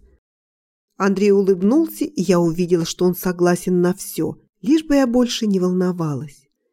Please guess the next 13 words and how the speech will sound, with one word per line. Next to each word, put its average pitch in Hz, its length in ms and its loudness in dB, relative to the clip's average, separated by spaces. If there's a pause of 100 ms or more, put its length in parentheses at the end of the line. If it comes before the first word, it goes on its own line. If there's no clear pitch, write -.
(160)
Через 202 280 2
час 349 440 -2 (240)
мы 359 200 4
уже 254 200 2
были 226 200 2
опьяненные, 170 960 0
и - 220 -12
курьер 220 480 0
доставил 269 560 0
два 185 240 -2
пакета 190 480 -4
с - 100 -10
едой. 170 500 -6